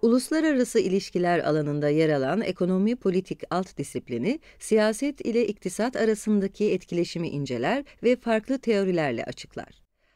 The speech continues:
Ana akım teorilerden realizm, liberalizm ve Marksist yaklaşımların her biri ayrı bir uluslararası ekonomi politik çerçevesi sunmaktadır.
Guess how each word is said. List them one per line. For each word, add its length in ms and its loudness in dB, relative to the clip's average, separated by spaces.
Ana 240 4
akım 340 2
teorilerden 880 0
realizm, 680 0
liberalizm 680 2
ve 180 0
Marksist 520 -4
yaklaşımların 720 -4
her 320 -2
biri 300 -2
ayrı 300 2
bir 220 2
uluslararası 760 -2
ekonomi 480 0
politik 460 -4
çerçevesi 580 -6
sunmaktadır. 760 -8